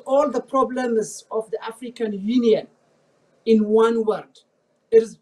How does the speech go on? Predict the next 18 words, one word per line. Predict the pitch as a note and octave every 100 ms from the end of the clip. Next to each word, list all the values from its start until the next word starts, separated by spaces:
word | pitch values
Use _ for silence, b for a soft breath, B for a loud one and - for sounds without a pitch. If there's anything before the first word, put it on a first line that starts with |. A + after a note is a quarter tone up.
| _
leadership. | A3 A3+ G#3 - D3+ _ _ _ _ _ _ _ _ _
We | A3+ C4
have | A3+ A3 - _
a | F#3+
leadership | F#3+ A#3+ B3 - A3+ A3 _ _ _
problem. | A3 D#3 D#3 - _ _ _ _ _ _ _ _ _ _ _ _ _ _ _
And | A3 A3+ A3+ A3+ _ _ _ _ _ _ _ _ _ _
like | A#3 A#3+
I | A3+
said, | C#4 A3 E3
when | E3+ A3+ A3
we, | A#3+ G#3 _ _ _ _ _
Madam | G3+ G#3+ A#3
Zuma | A3+ F4 D#4+ B3
came | B3+ A#3+
up | A3+ -
with | G#3+
her | G#3+